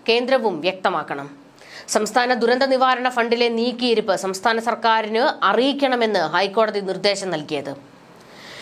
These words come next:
ഇതിനു മുൻപും മുഖ്യമന്ത്രിയുടെ ദുരിതാശ്വാസ നിധി വിവാദത്തിലായിരുന്നു. ജസ്റ്റിസ് സിറിയക് ജോസഫ് ലോകായുക്തയായി സേവനം നടത്തിയ കാലഘട്ടം വിവാദങ്ങൾ നിറഞ്ഞതായിരുന്നു. മുഖ്യമന്ത്രിയുടെ ദുരിതാശ്വാസ നിധി വിനിയോഗത്തെക്കുറിച്ച് നൽകിയ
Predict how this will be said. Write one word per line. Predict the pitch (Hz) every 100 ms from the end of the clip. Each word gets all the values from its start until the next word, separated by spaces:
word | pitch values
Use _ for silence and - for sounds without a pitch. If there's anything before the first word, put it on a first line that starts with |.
| - - - -
ഇതിനു | 302 349
മുൻപും | 339 339 320 339
മുഖ്യമന്ത്രിയുടെ | 294 294 277 247 254 240
ദുരിതാശ്വാസ | 214 226 220 233 214 214
നിധി | 202 175 156 -
വിവാദത്തിലായിരുന്നു. | 175 202 208 208 185 151 156 143 135 151
ജസ്റ്റിസ് | 220 254 285 262
സിറിയക് | 233 247 294 -
ജോസഫ് | 247 233 202 -
ലോകായുക്തയായി | 175 196 220 247 240 247 240 226 254
സേവനം | - 208 214 233 247 247
നടത്തിയ | 208 220 226 214
കാലഘട്ടം | 196 202 202 196 196 190 170
വിവാദങ്ങൾ | 170 196 208 214 214 190
നിറഞ്ഞതായിരുന്നു. | 170 170 175 135 135 135 131 127 - - - - 208
മുഖ്യമന്ത്രിയുടെ | 196 240 240 262 254
ദുരിതാശ്വാസ | 247 226 262 254 254 254
നിധി | 240 233
വിനിയോഗത്തെക്കുറിച്ച് | 247 220 226 240 233 233 226 220 202 214
നൽകിയ | 208 196